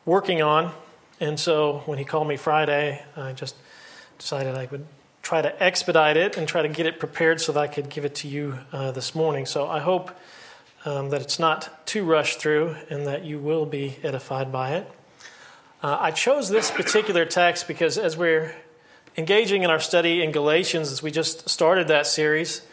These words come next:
there is the claim, there is the call by some that what Paul teaches us in his epistles sometimes contradicts or is different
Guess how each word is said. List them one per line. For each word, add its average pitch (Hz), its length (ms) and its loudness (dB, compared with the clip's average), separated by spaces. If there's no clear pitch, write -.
there 160 300 2
is 190 560 2
the 151 160 -4
claim, 160 580 -2
there 156 180 0
is 156 140 -2
the - 80 -8
call 147 240 0
by 139 120 0
some 147 440 0
that 131 340 -2
what 151 280 2
Paul 214 300 4
teaches 151 420 -4
us 156 300 0
in 160 100 -6
his 165 220 -2
epistles 156 480 -4
sometimes 160 440 -2
contradicts 160 640 -2
or 147 120 0
is 127 120 -4
different 156 540 -2